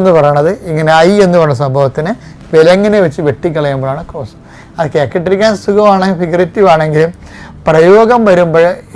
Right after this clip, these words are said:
എല്ലാവരും പകച്ചു പോകും. എന്ന് വെച്ച് കഴിഞ്ഞാൽ, പ്രശ്നം വെച്ച് കഴിഞ്ഞാൽ, പക്ഷേ ക്രോസുകൾ എന്താണെന്ന് വെച്ച് കഴിഞ്ഞാൽ, ന-, ഈശോ ക്രോസ്,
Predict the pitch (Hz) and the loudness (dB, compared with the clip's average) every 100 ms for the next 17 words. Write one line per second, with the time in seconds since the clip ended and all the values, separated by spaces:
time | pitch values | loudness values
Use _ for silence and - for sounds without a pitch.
0 | 165 151 165 156 156 214 - - - - | -4 0 0 2 0 -6 -14 -20 -20 -20
1 | - - - - - - 170 175 - 151 | -20 -20 -20 -20 -20 -8 -2 0 0 -2
2 | 127 120 - - - - - - 214 208 | -2 -6 -12 -20 -20 -20 -10 -2 -2 0
3 | 214 214 185 175 170 226 208 175 156 156 | 0 -2 -2 -4 -2 -2 -2 -2 0 -2
4 | 180 196 - - - - - - 233 - | -4 -8 -20 -20 -20 -12 -6 -4 -4 -2
5 | 170 170 165 - 240 202 196 269 - - | 2 2 0 -2 0 2 0 -4 -14 -18
6 | - 170 175 196 214 202 196 185 156 147 | -4 -2 0 2 2 2 -2 -2 -2 -2
7 | 143 175 - - - - - 156 151 190 | -2 -4 -10 -20 -20 -20 -14 -4 -4 -4
8 | - 202 180 - 262 330 208 - 175 175 | -4 -2 -2 -2 -4 -4 -6 0 2 2
9 | 147 - | 0 -8